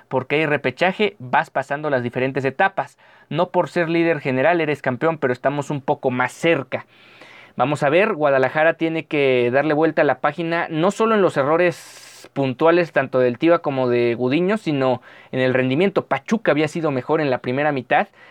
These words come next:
y en la segunda mitad, si bien es cierto, Guadalajara le pudo más o menos dar la vuelta, tampoco es que Pachuca se sintió muy inquietado al fondo y estuvo cerca de, de que le empataran el duelo,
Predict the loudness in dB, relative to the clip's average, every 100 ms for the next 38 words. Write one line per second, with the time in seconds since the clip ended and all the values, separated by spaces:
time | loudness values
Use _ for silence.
0 | -20 _ -6 -2 2 2 0 0 0 0
1 | -2 -6 -8 -4 -2 -2 0 0 0 2
2 | 4 4 2 2 0 0 -2 -2 0 0
3 | -2 -2 0 0 0 2 2 0 -2 -2
4 | -2 -4 -4 -4 -2 -2 -4 -4 -6 -6
5 | -4 -2 -4 -4 -4 -2 0 0 0 -4
6 | -20 _ -4 -2 2 2 4 2 0 -8
7 | -12 -4 -2 0 2 0 2 0 0 -2
8 | 0 0 2 0 -2 -4 -10 _ _ _
9 | -8 -6 -2 -2 0 0 0 0 0 2
10 | 4 2